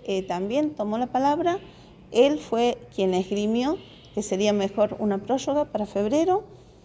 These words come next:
eh, por su papá enfermo, por su mamá enferma, por sus actividades laborales que tiene que finalizar y quiere estar presente en todos los días del juicio,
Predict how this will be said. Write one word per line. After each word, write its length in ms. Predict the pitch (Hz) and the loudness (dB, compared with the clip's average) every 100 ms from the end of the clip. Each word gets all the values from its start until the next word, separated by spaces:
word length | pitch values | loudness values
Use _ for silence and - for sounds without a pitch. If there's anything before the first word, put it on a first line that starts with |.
| - - | -14 -2
eh, 140 | 185 | -2
por 280 | 180 185 175 | 2 0 0
su 180 | - 170 | -2 -2
papá 260 | 160 160 | 0 0
enfermo, 540 | 165 175 220 226 220 208 | 0 0 0 2 0 0
por 120 | 180 | -4
su 140 | - | -4
mamá 320 | 170 160 160 | -4 -2 -2
enferma, 460 | 160 165 208 220 220 | -4 -2 -2 0 0
por 180 | 214 180 | -2 -4
sus 220 | - 180 170 | -4 -10 -10
actividades 560 | 151 - 175 180 180 175 | -12 -2 2 4 2 2
laborales 540 | 165 165 196 233 233 | 0 2 4 2 0
que 80 | 175 | -4
tiene 260 | 180 180 | -4 -4
que 100 | 170 | -4
finalizar 760 | 170 - 175 175 180 - 247 254 | -8 -6 -4 -4 -4 -2 -2 -2
y 160 | 262 202 - - | -2 -6 -8 -2
quiere 180 | 202 196 | 2 2
estar 300 | 196 185 180 | 2 -2 -2
presente 420 | 175 190 185 180 | -6 -4 -2 -2
en 80 | 165 | -6
todos 340 | - 247 302 | -2 0 2
los 140 | 240 196 | 0 0
días 220 | 190 185 | 0 0
del 100 | 160 | -2
juicio, 480 | - 226 226 262 | -6 -8 -6 -8